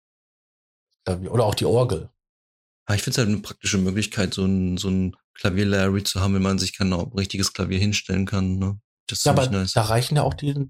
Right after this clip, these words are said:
Speaker 1: die mittelpreisigen oder die kleinpreisigen Sachen,
Speaker 2: <laughs>
Speaker 1: weil ich kauf mir auch nicht unbedingt halt, ähm, das große, ähm,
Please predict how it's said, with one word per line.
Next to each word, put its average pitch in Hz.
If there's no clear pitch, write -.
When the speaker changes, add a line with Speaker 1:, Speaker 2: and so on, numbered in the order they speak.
Speaker 1:
die 143
mittelpreisigen 113
oder 127
die 120
kleinpreisigen 117
Sachen, 123
Speaker 2:
<laughs> 127
Speaker 1:
weil 143
ich -
kauf -
mir 147
auch 170
nicht 135
unbedingt 120
halt, 127
ähm, 117
das -
große, 123
ähm, 113